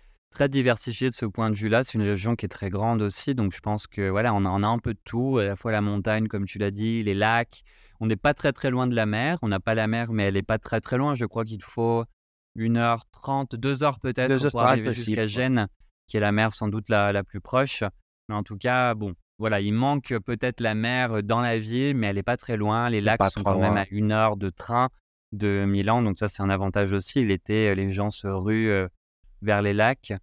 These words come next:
Speaker 1: Et les lacs sont splendides. Moi, je sais que le lac de Garde m'a beaucoup séduit. Enfin, il y a des, des, enfin, c'est des lacs, euh, magnifiques.
Speaker 2: Et aussi, je, ok, à, à côté de la Lombardie, il y a,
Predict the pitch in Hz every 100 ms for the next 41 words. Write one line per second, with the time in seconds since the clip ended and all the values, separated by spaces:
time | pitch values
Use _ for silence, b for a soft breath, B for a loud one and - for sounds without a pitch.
0 | _ _ _ 104 98 98 120 - 101 -
1 | 107 127 143 110 98 95 92 90 107 -
2 | 98 92 95 95 92 95 104 110 104 98
3 | 92 95 101 92 98 92 98 110 117 117
4 | 107 98 92 92 95 92 - 92 101 95
5 | 98 104 - 98 92 98 104 107 - 123
6 | - - _ - _ _ _ 131 120 -
7 | 139 151 170 - - 107 123 - - 107
8 | - 95 80 - 110 98 - 110 - 113
9 | - 127 123 - 110 101 95 95 98 95
10 | - 110 123 180 _ - - 117 117 117
11 | 104